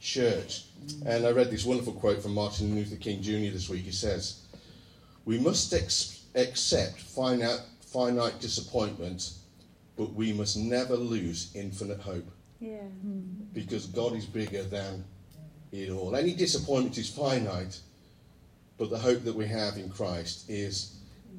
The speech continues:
Speaker 1: infinite. And here's Peter saying, "This is a place where God will m-, make his home with you. This is a place he'll bless you. This is a place where you'll still grow."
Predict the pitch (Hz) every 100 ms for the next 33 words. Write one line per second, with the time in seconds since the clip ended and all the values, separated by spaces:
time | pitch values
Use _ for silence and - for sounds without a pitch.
0 | 180 170 110 95 98 90 85 - - -
1 | - - - - - - - - 131 135
2 | 139 160 170 170 - 147 139 117 - 117
3 | 110 135 139 151 - 131 117 110 - 113
4 | 113 107 143 - - - - - - -
5 | 110 127 139 123 123 120 123 135 131 135
6 | 123 - 127 117 120 120 110 110 147 -
7 | - - - - - - 135 135 131 123
8 | - 123 117 - 117 101 95 117 120 98
9 | 95 101 123 - - - - 135 127 170
10 | - - 127 104 104 - 107 107 110 110
11 | - 120 107 104 104 92